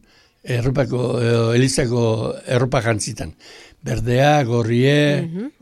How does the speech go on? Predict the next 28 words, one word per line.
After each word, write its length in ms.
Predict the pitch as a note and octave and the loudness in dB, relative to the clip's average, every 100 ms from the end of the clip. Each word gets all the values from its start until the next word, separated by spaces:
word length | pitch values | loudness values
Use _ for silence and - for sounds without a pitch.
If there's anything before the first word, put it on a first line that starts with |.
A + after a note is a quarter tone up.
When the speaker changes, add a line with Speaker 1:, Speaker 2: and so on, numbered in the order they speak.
| - | -14
Speaker 1:
urdine, 460 | C#3+ B2+ B2 C3 A#2+ | -6 -2 -2 -2 0
danak. 280 | A#2+ F#2+ - - _ _ _ C#3 | 0 -2 -8 -20 _ _ _ -14
Eta, 400 | C#3 G2 - - | -8 -8 -8 0
pff, 120 | - - - - _ _ _ _ _ | 2 2 -2 -12 _ _ _ _ _
hori 200 | C#3+ C#3 | 0 2
danak, 300 | C3+ C3 C#3 | 4 4 4
eta 200 | A2 A#2+ B2+ | 0 -2 2
hori 180 | C#3+ | 4
berriz, 280 | C3+ C3+ D3 | 4 4 4
ba, 180 | C3 A2+ | 2 0
justu, 320 | B2+ C3+ D3 | -2 -2 0
justu, 240 | B2 - B2 | 0 0 0
ne, 400 | A#2+ A#2 A2+ A2 - - _ | 0 0 -2 -6 -14 -20 _
jazten 360 | C#3+ B2 D3+ C3 | -6 -4 -2 -2
du 100 | A#2 | -2
kapatxo 420 | A#2+ C#3+ C#3 C#3 | -2 -2 -2 0
bat, 160 | D#3 D3+ | 0 -2
eta, 180 | A2+ A2 | -6 -6
bueno, 180 | G#2 F#2+ | -8 -10
eta 380 | G#3+ - G2+ - - - | -12 -12 -12 -14 -20 -12
inor 280 | C3+ B2+ A#2+ | -4 0 0
ez 120 | A2+ | -2
da 100 | A#2+ | -4
harritzen, 340 | A2 A#2 G2 A#2 | -4 -4 -8 -8
claro. 240 | C#3 A2+ - - _ - | -10 -12 -18 -20 _ -12
Speaker 2:
Ez, 360 | - F#3+ - | -8 -8 -8
ez. 140 | F3 - - - - G#3 | -18 -20 -20 -20 -16 -10
A-, 260 | F#3+ F#3+ | -6 -6